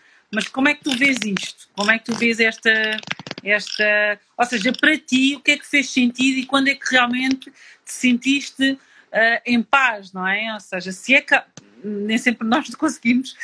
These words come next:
sentir-nos em paz, mas co-,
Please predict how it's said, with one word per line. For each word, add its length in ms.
sentir-nos 500
em 100
paz, 340
mas 300
co-, 180